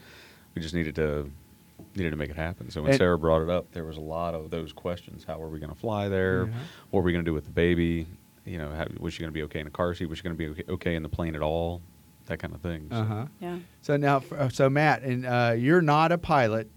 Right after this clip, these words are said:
Speaker 2: yet.
Speaker 1: <laughs>
Speaker 2: We're,
Speaker 1: Right.
Speaker 2: we're working on you
Speaker 1: Right.
Speaker 2: for that.
Speaker 1: Pilot in training, yeah.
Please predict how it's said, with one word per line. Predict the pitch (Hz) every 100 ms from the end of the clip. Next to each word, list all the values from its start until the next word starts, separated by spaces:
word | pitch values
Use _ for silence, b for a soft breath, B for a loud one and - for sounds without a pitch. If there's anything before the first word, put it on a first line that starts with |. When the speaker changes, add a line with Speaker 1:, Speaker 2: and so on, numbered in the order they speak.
| - -
Speaker 2:
yet. | 135 101 73 - - - - - -
Speaker 1:
<laughs> | 117 151 143 139
Speaker 2:
We're, | 135
Speaker 1:
Right. | 123 - -
Speaker 2:
we're | - 139
working | 143 139 135 120
on | 110
you | 110
Speaker 1:
Right. | 82
Speaker 2:
for | 107
that. | 107 110 -
Speaker 1:
Pilot | 127 107 95 92
in |
training, | 90 92 90
yeah. | 87